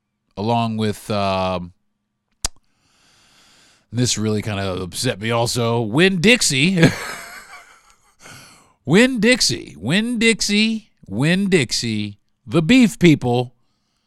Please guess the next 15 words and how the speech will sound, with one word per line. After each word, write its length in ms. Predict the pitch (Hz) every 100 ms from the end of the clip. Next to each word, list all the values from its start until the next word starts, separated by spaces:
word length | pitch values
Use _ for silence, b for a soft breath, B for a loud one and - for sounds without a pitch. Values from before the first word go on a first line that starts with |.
| _ _ _ _ _ _ _ _ _ -
was 160 | - 120
acquired 420 | - 135 139 135
by 240 | 117 135 135
the 120 | 131
company, 520 | - 135 127 135 135
the 100 | 117
parent 240 | 127 120
company 280 | 131 117 120
to 80 | 113
Aldi, 480 | 107 113 110 113 113
which 260 | 101 98
is 120 | 101 98
a 60 |
German 240 | 95 151 147
company. 340 | 90 78 71